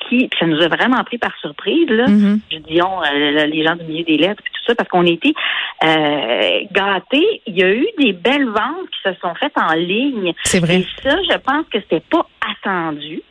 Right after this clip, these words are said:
Speaker 1: De un, ça, première affaire, on n'attendait pas ça comme ça. Donc, les gens ont eu besoin de lire, et ça, c'est vraiment rassurant. Puis on va, on va espérer que l'élan va se maintenir.
Speaker 2: Oui.
Speaker 1: Mais il y a eu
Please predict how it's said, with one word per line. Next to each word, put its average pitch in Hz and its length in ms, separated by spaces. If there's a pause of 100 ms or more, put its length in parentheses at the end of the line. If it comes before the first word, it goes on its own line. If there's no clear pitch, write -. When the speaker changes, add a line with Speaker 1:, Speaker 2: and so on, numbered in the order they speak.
(140)
Speaker 1:
De 180 60
un, 143 320 (220)
ça, 247 80
première 196 320 (120)
affaire, 135 320
on 196 60
n'attendait 175 380
pas 175 240
ça 285 80 (180)
comme 202 320 (140)
ça. 170 160 (360)
Donc, 262 220
les 196 180
gens 233 120
ont 208 120
eu 160 120 (120)
besoin 170 560
de 120 80
lire, 220 360 (120)
et - 120 (100)
ça, 202 160
c'est 139 80
vraiment 156 500
rassurant. 131 640
Puis - 100
on 135 120
va, 147 180
on 147 60
va 143 100
espérer 143 340
que 180 120
l'élan 156 240
va 160 140
se - 140
maintenir. 135 440 (240)
Speaker 2:
Oui. 202 180 (160)
Speaker 1:
Mais 269 320 (380)
il 185 80
y 202 60
a 196 120
eu 359 140